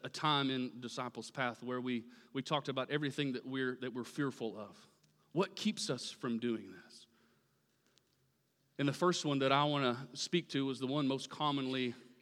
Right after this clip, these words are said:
shared was, "I've never had this demonstrated before." And, and perhaps I'm asking you something that you have never had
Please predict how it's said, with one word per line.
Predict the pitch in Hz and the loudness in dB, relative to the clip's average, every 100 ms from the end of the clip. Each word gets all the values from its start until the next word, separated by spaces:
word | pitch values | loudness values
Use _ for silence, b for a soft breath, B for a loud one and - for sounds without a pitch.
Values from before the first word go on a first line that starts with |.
| - | -10
shared | - - 165 139 | -2 4 6 4
was, | 135 143 | 2 2
"I've | 160 | 2
never | 170 208 214 | 4 4 2
had | 147 202 202 | 2 0 0
this | 170 156 | 0 4
demonstrated | 151 226 180 - 139 117 104 | 6 6 4 0 -2 -2 -6
before." | 101 - 90 - _ B B | -12 -16 -16 -18 _ B B
And, | 151 170 | 0 4
and | 170 160 | 4 4
perhaps | 156 185 208 185 | 6 6 6 6
I'm | 165 175 | 4 6
asking | 214 226 - 156 | 4 4 0 0
you | 131 | 0
something | - 147 139 147 | 0 0 0 2
that | 147 160 | 2 2
you | 202 226 B B B | 0 0 B B B
have | 175 156 | 2 4
never | 147 175 190 196 208 | 4 6 4 4 0
had | 165 - 190 190 160 143 | 0 -2 0 2 0 -2